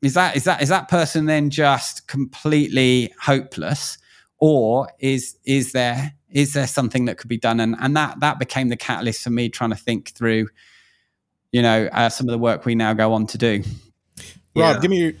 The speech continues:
Speaker 2: give me your thoughts at this point.
Speaker 3: Yeah, I just, I wanna just maybe acknowledge what I'm feeling as I listen to your, your story and your dad's story. I, I feel the heaviness of having to hide,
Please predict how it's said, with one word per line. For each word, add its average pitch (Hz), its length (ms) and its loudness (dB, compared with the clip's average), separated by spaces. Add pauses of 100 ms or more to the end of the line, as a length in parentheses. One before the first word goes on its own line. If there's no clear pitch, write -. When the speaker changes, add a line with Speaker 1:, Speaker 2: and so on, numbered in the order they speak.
Speaker 2:
give 208 140 2
me 185 60 2
your 170 80 2
thoughts 170 340 2
at 127 80 -6
this 110 160 0
point. 95 360 -4 (540)
Speaker 3:
Yeah, 170 440 4
I 139 120 4
just, 151 360 -2
I - 60 6
wanna 170 180 2
just 139 560 -4
maybe 127 200 0
acknowledge 113 440 -2
what 113 100 0
I'm 101 120 -4
feeling 113 380 0
as 98 140 -2
I 104 40 -4
listen 101 480 -4 (160)
to 110 60 -2
your, 98 720 -2 (120)
your 110 240 2
story 104 640 0
and 104 140 -2
your 92 100 -4
dad's 98 340 -2
story. 196 460 -2
I, 101 220 -4 (640)
I 117 140 2
feel 120 420 2
the 110 100 2
heaviness 110 720 0
of 98 200 -2
having 104 360 -2
to - 100 -10
hide, 92 600 -8